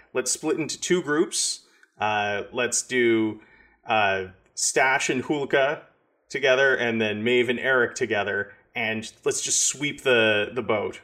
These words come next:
really quickly, see how much we can find out, and then get out of here in case somebody's been alerted." And so, uh,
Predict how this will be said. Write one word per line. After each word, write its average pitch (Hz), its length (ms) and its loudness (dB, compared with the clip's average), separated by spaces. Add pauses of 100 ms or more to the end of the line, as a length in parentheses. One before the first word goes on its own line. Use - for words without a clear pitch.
really 143 280 2
quickly, 113 600 -2
see 147 320 0
how 135 100 0
much 127 260 -2
we 123 80 -6
can 113 140 -4
find 107 320 -4
out, 104 160 -2
and 107 100 -8
then 104 160 -8
get 113 160 2
out 107 160 2
of 104 80 -4
here 104 240 -2
in 104 140 -8
case 98 260 -4
somebody's 98 440 -4
been 104 160 -8
alerted." - 500 -10 (880)
And 117 240 -2
so, 104 600 0 (480)
uh, 110 320 2